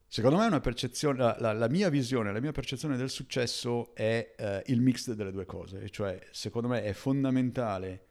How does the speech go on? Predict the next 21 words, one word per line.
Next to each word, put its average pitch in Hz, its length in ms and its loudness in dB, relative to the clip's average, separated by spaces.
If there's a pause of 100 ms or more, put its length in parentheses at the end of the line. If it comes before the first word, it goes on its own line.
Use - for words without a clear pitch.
(120)
un 104 140 -2
successo 104 680 -4
personale, 92 840 -8 (360)
f-, - 120 -18 (160)
familiare, 113 1040 2 (260)
professionale. 120 840 0
Il 95 80 -8
successo 117 340 -6
non 90 120 -6
deve 95 160 -4
essere 87 240 -8
necessariamente 87 720 -8
professionale. 85 720 -10 (280)
Cioè, 98 360 -8
ci 117 100 -6
sono, 107 720 2 (260)
per 104 120 0
esempio, 92 320 -4
io 123 220 2
ho 110 100 4
avuto 101 580 -4